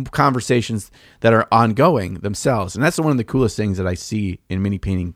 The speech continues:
streams is so much of the conversation is asking the streamer question or kind of commenting on something you're doing.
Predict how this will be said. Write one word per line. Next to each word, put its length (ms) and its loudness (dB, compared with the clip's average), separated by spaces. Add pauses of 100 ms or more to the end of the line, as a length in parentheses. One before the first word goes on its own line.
(160)
streams 580 2
is 280 2 (1400)
so 320 2
much 440 0 (100)
of 260 6
the 80 -2
conversation 680 0
is 80 -6
asking 460 -4 (340)
the 80 -6
streamer 360 2
question 640 0
or 580 -4
kind 160 -2
of 80 -6
commenting 460 0
on 120 -4
something 240 -8
you're 140 0
doing. 300 -2